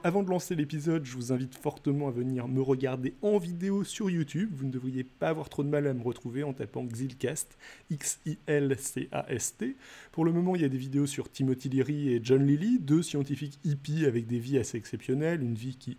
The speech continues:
outre des recherches scientifiques, inclut pour Timothy Leary une évasion de prison, une campagne électorale, et pour John Lilly, inonder une maison et y faire vivre vingt-quatre heures sur vingt-quatre un dauphin, euh,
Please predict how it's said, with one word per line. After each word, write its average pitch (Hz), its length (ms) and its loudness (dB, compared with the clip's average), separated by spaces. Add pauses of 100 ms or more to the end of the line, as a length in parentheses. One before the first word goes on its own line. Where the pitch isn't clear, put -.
outre 160 380 -2
des 123 120 0
recherches 127 340 2
scientifiques, 135 580 -8 (320)
inclut 143 320 4
pour - 300 -4
Timothy 147 360 -2
Leary 151 420 4
une 120 220 -4
évasion 151 300 -4
de 170 60 -6
prison, 196 500 0
une 131 160 0
campagne 175 380 -2
électorale, 175 640 2
et 123 40 0
pour 123 240 -4
John 131 220 4
Lilly, 139 320 -2 (480)
inonder 180 400 4
une 175 160 4
maison 170 480 4
et 143 40 2
y 139 100 0
faire 123 240 -2
vivre 120 340 -2
vingt-quatre 127 400 0
heures 120 60 0
sur - 140 -6
vingt-quatre 123 500 -2
un 160 100 2
dauphin, 175 540 0 (560)
euh, 139 100 4